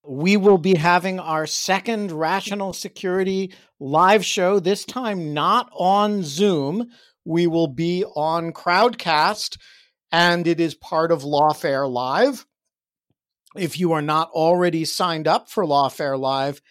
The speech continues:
you really should be. And you can join the, uh, Rational Security live show, ask your questions to us live on the show. All you have to do is sign up for Lawfare Live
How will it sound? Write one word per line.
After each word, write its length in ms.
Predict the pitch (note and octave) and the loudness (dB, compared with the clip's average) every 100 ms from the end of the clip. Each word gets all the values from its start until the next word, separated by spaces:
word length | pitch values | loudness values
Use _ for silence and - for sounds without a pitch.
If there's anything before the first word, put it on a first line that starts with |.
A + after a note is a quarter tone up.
| _ _ _ - | _ _ _ -2
you 240 | F#3+ E4 | 2 4
really 280 | F4 D#4+ C4+ | 2 0 -2
should 320 | - F#4 G4 | -2 -4 -2
be. 380 | C#4+ A#3+ E4 - _ _ _ _ | -2 0 -2 -8 _ _ _ _
And 480 | - G#3 G3+ G3 F#3 - | 0 2 2 0 -6 -12
you 340 | D3 D3 A3+ B3 | -10 -2 -2 -2
can 240 | A#3+ A3+ | -4 -4
join 580 | E3 C#4 F#4 F3+ C#3+ C#3 A4 | -2 -2 -4 -8 -8 -12 -16
the, 400 | D3 E3 D#3 D3+ | -10 -8 -6 -4
uh, 240 | E3 D#3 | 0 0
Rational 580 | D3 C#3 D#3+ E3 - D#3+ | 0 0 0 -2 -4 -8
Security 480 | - - F3 D#3+ D#3 | -10 -10 -6 -4 -4
live 340 | D3 D#3 D#3+ | 0 0 0
show, 380 | - F#3 E3 E3+ E3+ | -2 -2 0 0 -2
ask 340 | D3 E3 - - | -2 -2 -4 -12
your 480 | C#3+ C3+ F3 G#3+ G#3+ | -10 -4 -2 -2 -4
questions 840 | - F#3 F#3+ - C#4+ C4 A#3+ A#3 | -4 -2 -2 -6 -10 -8 -8 -12
to 280 | - F#3+ F3+ | -12 -8 -6
us 360 | D#3+ E3 E3 - _ _ _ - | -2 -2 -4 -12 _ _ _ -8
live 400 | A#2+ C#3+ F#3 E3+ | -2 2 2 2
on 200 | E3 D#3 | -2 -4
the 80 | |
show. 480 | D3+ F3 F3 B3+ D4 - _ _ _ | -4 0 4 4 0 -6 _ _ _
All 200 | D3+ F3 | 2 4
you 120 | F#3+ | 4
have 160 | F#3 F#3+ | 2 0
to 100 | F#3+ | -4
do 280 | E3 A3 A#3 | -2 -2 -2
is 280 | G#3 F3 - | -4 -4 -2
sign 260 | F#3 F#3+ | 0 2
up 200 | F#3+ G3+ | 0 -2
for 160 | - F#3+ | -4 -2
Lawfare 520 | E3+ F#3 G3+ G#3+ F#3+ | 0 0 0 -2 -2
Live 480 | F#3 F#3+ G#3 A3+ | -2 -4 -4 -6